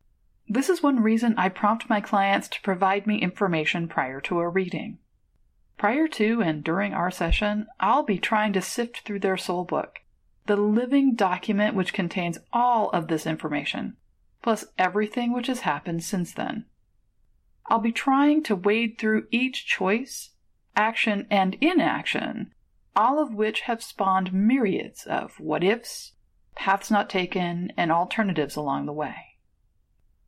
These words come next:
I need signposts which point me towards the path the client actually took, which connections are active, and what choices they're facing in order to pull out these specific threads from the tapestry.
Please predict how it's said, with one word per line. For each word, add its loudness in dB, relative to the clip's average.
I 4
need 2
signposts -4
which -4
point 0
me -2
towards -2
the -2
path 0
the -2
client -2
actually 0
took, -14
which 0
connections 2
are 0
active, 0
and 0
what -2
choices 0
they're 0
facing 0
in 2
order 2
to -2
pull 0
out 0
these 2
specific -4
threads -4
from -6
the -4
tapestry. -12